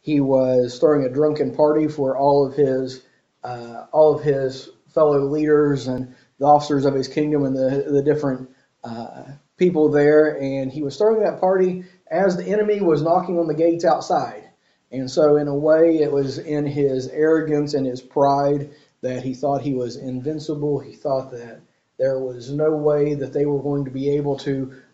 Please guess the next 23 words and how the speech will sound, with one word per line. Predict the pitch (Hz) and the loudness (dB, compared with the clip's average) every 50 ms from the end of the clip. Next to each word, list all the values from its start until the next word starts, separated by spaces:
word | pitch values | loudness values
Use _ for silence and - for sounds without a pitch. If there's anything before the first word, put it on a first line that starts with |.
| _ _ - | _ _ 2
overcome | 160 170 160 156 143 - - 175 175 170 | 2 4 4 2 0 0 0 -2 0 0
him, | 170 175 175 175 170 170 - | 0 0 0 0 -2 -4 -4
even | 175 185 190 185 190 180 165 | -4 -4 -2 -2 0 0 2
though, | 160 160 165 165 165 170 165 165 165 165 165 - - - _ - | 4 4 6 8 8 8 6 4 0 -2 -6 -10 -14 -14 _ -8
uh, | 131 131 127 127 127 123 131 165 175 | -8 -6 -6 -6 -8 -10 -10 -12 -10
Daniel | 160 156 156 151 165 165 170 170 165 165 165 165 165 165 - - _ _ _ _ _ _ | -4 0 2 2 2 2 2 4 4 4 4 4 2 -4 -10 -18 _ _ _ _ _ _
knew | 143 151 170 185 175 | 0 2 4 4 4
full | - - 175 165 156 | 2 2 2 2 4
well | 160 160 156 156 | 6 6 6 6
the | 151 147 143 - | 6 4 0 -2
prophecies | 156 151 156 151 - 160 147 - 170 156 160 160 151 127 - - 147 | -2 -2 -2 -2 -4 -8 -10 -6 -6 -6 -6 -6 -8 -10 -12 -12 -8
that, | 135 135 135 131 131 131 131 131 131 _ _ _ _ _ _ - | -4 -4 -2 -2 -4 -4 -6 -8 -12 _ _ _ _ _ _ -18
uh, | 127 127 123 120 - - - - 135 | -16 -14 -14 -14 -16 -16 -16 -10 -6
Darius | 135 147 147 151 156 156 147 - | -2 0 0 2 0 0 -2 -4
was | 165 147 - | -6 -8 -6
going | 151 151 143 135 | -4 -4 -4 -4
to | 131 | -6
come, | - - 156 156 160 160 160 165 165 165 - - _ _ | -6 -4 -4 -2 -2 -2 -4 -6 -6 -10 -14 -18 _ _
uh, | - 117 113 117 131 - 175 175 170 | -20 -20 -20 -18 -20 -20 -20 -18 -14
and | 147 139 135 135 135 131 127 131 | -10 -8 -8 -6 -6 -8 -8 -8
was | 131 127 131 | -8 -6 -4
going | 147 147 147 143 | -2 -2 -2 -2
to | 139 135 131 123 127 | -4 -6 -6 -6 -8